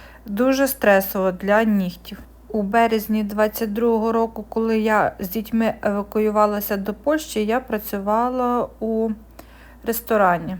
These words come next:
на кухні. Я була директор посудомийки і старшим, куди пошлють. То я хочу сказати, що на кухні нігті дуже сильно убиваються.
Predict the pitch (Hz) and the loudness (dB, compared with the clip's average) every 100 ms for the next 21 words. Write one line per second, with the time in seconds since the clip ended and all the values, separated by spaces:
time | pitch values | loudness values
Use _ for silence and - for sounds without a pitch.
0 | - 226 220 226 - 190 - 190 185 - | -10 -4 -2 -2 -6 -8 -6 -6 -8 -10
1 | - - 208 220 202 208 202 202 - 196 | -20 -10 0 2 4 4 6 4 2 2
2 | 214 214 196 196 190 185 - 202 - 196 | 4 6 4 0 -6 -6 -8 -10 -8 -4
3 | 202 214 302 370 - 302 277 - 220 220 | 0 0 0 -2 -2 0 0 -2 -2 0
4 | 226 214 - - 240 262 - 240 - 196 | 2 0 -2 -2 0 0 0 -4 -4 -4
5 | 202 208 226 214 - 180 180 - - - | -4 -4 -6 -8 -8 -8 -8 -14 -20 -20
6 | - - - - 226 285 294 285 233 - | -20 -20 -10 0 2 4 2 0 -4 -2
7 | 208 202 196 196 190 - 208 196 196 - | 0 4 2 2 -6 -4 -2 0 -2 -2
8 | 269 277 226 202 196 202 208 - - 190 | -4 -2 -2 0 2 2 0 -4 -6 -6
9 | 185 220 240 220 214 208 208 202 - 190 | -4 -2 0 0 0 -2 0 -2 -2 -2
10 | 196 185 180 185 180 - | 2 6 6 4 -4 -10